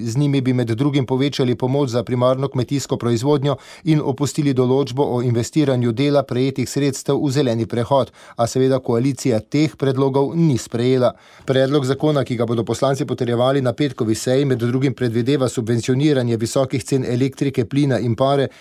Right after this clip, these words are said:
subvencioniranje ukrepov za ohranjanje delovnih mest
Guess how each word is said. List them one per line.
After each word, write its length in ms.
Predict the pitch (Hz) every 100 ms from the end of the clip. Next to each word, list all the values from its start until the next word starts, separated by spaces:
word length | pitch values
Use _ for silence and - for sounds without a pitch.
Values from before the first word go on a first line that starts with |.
| - -
subvencioniranje 920 | 160 135 143 - 147 156 139 123 120 123 151 147
ukrepov 0 | 120
za 120 | 113 120
ohranjanje 640 | 113 135 135 135 120 117
delovnih 480 | 127 131 120 110 139
mest 260 | 151 147